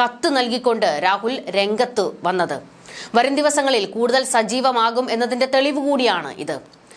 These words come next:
പാലക്കാട് നഗരസഭയിലെ സുന്ദരം കോളനിയിൽ കൈവശ, ആ, രേഖയുള്ള മു-, എൺപത്തിയാറ് കുടുംബങ്ങൾക്ക്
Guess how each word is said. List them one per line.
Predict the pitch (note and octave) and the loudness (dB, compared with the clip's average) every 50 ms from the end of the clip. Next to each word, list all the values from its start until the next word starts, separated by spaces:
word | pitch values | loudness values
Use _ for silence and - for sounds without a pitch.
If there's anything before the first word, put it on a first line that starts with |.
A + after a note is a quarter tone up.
| - - - - - - | -20 -18 -16 -8 0 2
പാലക്കാട് | B3+ C4+ D4+ C#4+ D#4+ D#4+ E4+ | 4 4 4 4 2 2 2
നഗരസഭയിലെ | E4 D#4+ D4+ D4+ D4+ D4+ D4 C4 C#4 C#4 C4+ C4 C4+ | 2 2 2 2 2 2 2 2 2 2 2 2 0
സുന്ദരം | C#4 C#4 C4 B3+ B3 C4+ C4+ C#4 C#4 | 0 -2 -4 -2 0 2 2 2 0
കോളനിയിൽ | C4 C4+ A#3+ A3+ A#3 A#3 A#3 A#3 A3+ F#3+ E3+ D#3 D#3+ - | 0 0 2 2 2 2 0 -2 -2 -2 -4 -4 -2 0
കൈവശ, | G3+ G#3+ A3+ A3 B3+ B3+ C4 | 0 0 0 -2 -2 0 2
ആ, | B3+ B3+ B3 B3+ - - G#3+ G#3+ G#3+ G#3+ | 2 2 2 0 -2 -2 2 4 4 4
രേഖയുള്ള | G3+ G#3+ G#3+ A3+ A#3 A3+ A3+ C4 B3+ A#3+ A3+ A3 G#3 F#3 D3+ | 4 2 2 2 0 0 0 -2 -2 0 0 2 2 2 2
മു-, | D3+ F#3 F#3 - - - _ _ - | 0 -4 -12 -12 -16 -20 _ _ -2
എൺപത്തിയാറ് | G#3 G#3+ A#3 A3+ C#4+ C#4+ D4 C#4 C4 B3+ B3+ B3+ | -2 -2 2 0 0 2 2 2 4 4 2 0
കുടുംബങ്ങൾക്ക് | B3 B3+ A#3 A3+ G#3+ B3 A#3+ A#3 A3+ A3+ A3 A3+ G#3 E3+ D3 | 0 -2 -2 -2 0 0 -2 0 0 -2 0 2 0 0 0